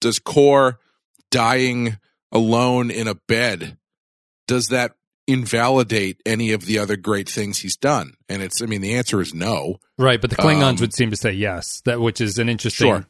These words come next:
Speaker 2: ju-, wh-, which is the, which is the
Speaker 1: Which is
Speaker 2: conflict in that story.
Speaker 1: Yeah, which is the interesting story, I think,
Speaker 2: Yeah.
Speaker 1: especially when you've got someone like Martok and someone like Worf to, to kinda debate all sides of it.
Speaker 2: 'Cause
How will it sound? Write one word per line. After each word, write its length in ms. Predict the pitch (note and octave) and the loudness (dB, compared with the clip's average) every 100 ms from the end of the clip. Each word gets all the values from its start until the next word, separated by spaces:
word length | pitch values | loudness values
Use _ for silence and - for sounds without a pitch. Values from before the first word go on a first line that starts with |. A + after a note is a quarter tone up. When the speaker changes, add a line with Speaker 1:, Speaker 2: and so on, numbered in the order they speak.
| _ | _
Speaker 2:
ju-, 100 | - C3+ | -2 0
wh-, 260 | B2+ C#3 | 0 2
which 180 | C3 B2 | 2 2
is 140 | C3+ G2+ | 0 0
the, 180 | A#2 A#2 | -4 0
which 240 | B2 - | 0 2
is 140 | B2+ | 0
the 60 | A2 | 2
Speaker 1:
Which 120 | C#3 | 2
is 160 | - A2 | 2 2
Speaker 2:
conflict 220 | - F#2+ | 2 0
in 80 | A2 | -2
that 160 | G2 - | -4 -6
story. 360 | - G2 F2+ F#2+ | -4 -4 -2 0
Speaker 1:
Yeah, 220 | F3 F#2 - | 2 0 -2
which 220 | A2+ A#2+ | -2 -2
is 100 | A2+ | -4
the 140 | B2 | -2
interesting 360 | B2 A#2+ A2+ G#2+ | -4 -4 -4 -4
story, 400 | - C3+ D3+ E2 | 0 4 4 2
I 60 | C2 | -6
think, 240 | - B1+ - | -12 -12 -6
Speaker 2:
Yeah. 40 | |
Speaker 1:
especially 400 | G2+ C#3+ C#3+ C3+ | -2 0 0 0
when 140 | A#2 | 0
you've 120 | A2+ - | -2 -2
got 140 | A#2 | 0
someone 340 | - C3 B2+ A#2+ | 2 4 4 2
like 220 | A2 G#2+ | 2 0
Martok 580 | G#2 G#2+ G#2 A2 G2+ - - _ _ _ | 0 -2 0 -2 -2 -4 -16 _ _ _
and 100 | G2 | -6
someone 300 | G2 B2 A2+ | 0 2 2
like 200 | A2 G2+ | 0 0
Worf 360 | G2+ A#2 C3 - | 2 4 4 2
to, 260 | - G#2 - | -4 -4 -4
to 140 | - G2+ | -6 -6
kinda 500 | A2 G2+ G2 F#2+ - | -6 -6 -6 -8 -8
debate 420 | - F#2+ G#2+ G#2 G2+ | -8 -6 -4 -4 -4
all 220 | G2 F2+ | -4 -2
sides 420 | E2+ A2+ A#2 B2+ C#2 | -2 -2 -2 -4 -8
of 60 | |
it. 100 | C2+ - _ _ _ _ _ _ _ _ _ _ _ _ _ _ _ | -14 -18 _ _ _ _ _ _ _ _ _ _ _ _ _ _ _
Speaker 2:
'Cause 360 | - F3 E3 - | 0 0 -2 -12